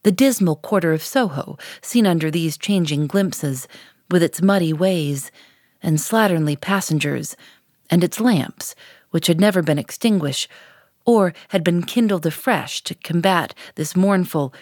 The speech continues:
reinvasion of darkness, seemed in the lawyer's eyes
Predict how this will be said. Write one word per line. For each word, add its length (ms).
reinvasion 680
of 140
darkness, 600
seemed 380
in 80
the 80
lawyer's 400
eyes 340